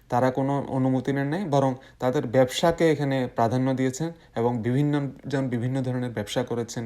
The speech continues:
ওই ঈদের আগের রাত্রে। হয়তো এবারও তেমন একটা প্রস্তুতি দেখা যাচ্ছে বা হবে,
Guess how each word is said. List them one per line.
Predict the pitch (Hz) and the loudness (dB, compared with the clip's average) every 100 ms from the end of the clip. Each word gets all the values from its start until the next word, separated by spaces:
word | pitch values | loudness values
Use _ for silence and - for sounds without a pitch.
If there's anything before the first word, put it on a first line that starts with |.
| - | -6
ওই | 110 110 | -4 -2
ঈদের | 110 113 | 0 0
আগের | 104 101 107 101 | 0 -2 -2 -4
রাত্রে। | 98 - 127 - - - - | -6 -6 -8 -8 -16 -10 -4
হয়তো | 127 139 | -2 2
এবারও | 135 131 151 | 4 8 8
তেমন | 180 165 160 | 8 6 4
একটা | 151 151 | 0 -2
প্রস্তুতি | 143 139 139 113 113 | -2 -2 -2 -2 0
দেখা | 120 127 | 0 2
যাচ্ছে | 117 110 - | 0 0 -4
বা | 113 117 | -4 -4
হবে, | 123 113 | 0 2